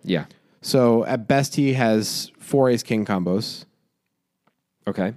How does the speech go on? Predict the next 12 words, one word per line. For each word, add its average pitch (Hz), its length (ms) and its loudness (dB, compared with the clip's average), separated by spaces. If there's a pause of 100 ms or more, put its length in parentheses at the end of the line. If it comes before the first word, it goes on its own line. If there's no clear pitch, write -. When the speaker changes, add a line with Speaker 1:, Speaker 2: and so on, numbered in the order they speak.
Speaker 2:
Yeah, 113 220 0 (200)
and 123 140 0
that's 127 220 0
really 123 200 2
all 113 140 4
the 110 80 2
kings 117 260 -2
he 110 60 -2
can 107 120 0
ever 92 160 -2
have. 110 440 -2
Speaker 1:
Yeah. 101 200 0